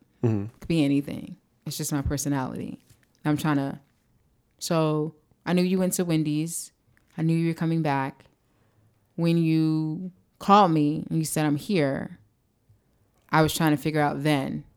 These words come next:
Speaker 2: what I was gonna do.
Speaker 1: Mm-hmm.
Speaker 2: If I was gonna, gonna just deal until the next day or ask you to take me. Um, I'd already texted you and said they don't have it, but you had not seen that yet.
Speaker 1: Right.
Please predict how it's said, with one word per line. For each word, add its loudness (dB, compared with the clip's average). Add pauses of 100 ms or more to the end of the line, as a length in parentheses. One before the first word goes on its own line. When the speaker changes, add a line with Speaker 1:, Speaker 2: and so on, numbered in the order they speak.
(140)
Speaker 2:
what 0
I 2
was -2
gonna -6
do. -10 (220)
Speaker 1:
Mm-hmm. 2 (240)
Speaker 2:
If -8
I 2
was 0
gonna, -4 (480)
gonna 0
just -10
deal 2 (120)
until -2
the 4
next 2
day -6 (720)
or 2 (100)
ask -4
you -6
to -6
take -12
me. -10 (800)
Um, -6 (260)
I'd 6
already 6
texted -2
you 2
and 0
said -2
they -4
don't -2
have -2
it, -10
but -4
you 0
had 0
not -2
seen 2
that -6
yet. -6
Speaker 1:
Right. -4